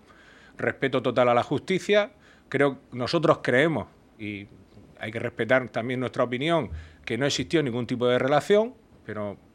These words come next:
esperar que la justicia funcione, plena confianza en ella y poco más que decir.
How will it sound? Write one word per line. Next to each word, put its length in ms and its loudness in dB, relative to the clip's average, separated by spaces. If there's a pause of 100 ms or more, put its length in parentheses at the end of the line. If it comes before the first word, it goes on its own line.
(1040)
esperar 360 0
que 80 -4
la 80 2
justicia 680 0
funcione, 640 -2 (580)
plena 260 2
confianza 440 -2
en 80 -2
ella 260 0
y 100 -4
poco 240 -4
más 140 -2
que 100 -8
decir. 360 -8